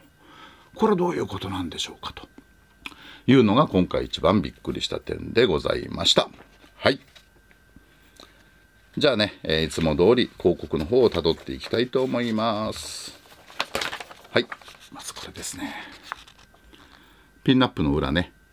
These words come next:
はい。えー、国際産業ですね。国際産業株式会社時代の、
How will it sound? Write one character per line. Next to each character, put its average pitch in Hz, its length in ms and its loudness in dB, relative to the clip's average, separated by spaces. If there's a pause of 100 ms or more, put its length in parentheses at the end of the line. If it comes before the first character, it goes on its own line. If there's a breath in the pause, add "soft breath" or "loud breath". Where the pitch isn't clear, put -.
は - 220 0
い。 - 120 -2 (440)
え 69 160 -8
ー、 - 0 -
国 - 220 -14
際 87 400 2
産 113 380 2
業 71 180 -2
で - 80 -10
す 104 140 -6
ね。 98 80 -4
国 80 180 -4
際 127 220 2
産 120 180 0
業 92 120 0
株 - 200 -2
式 - 220 0
会 123 120 2
社 110 160 0
時 104 160 -4
代 104 220 2
の、 139 260 4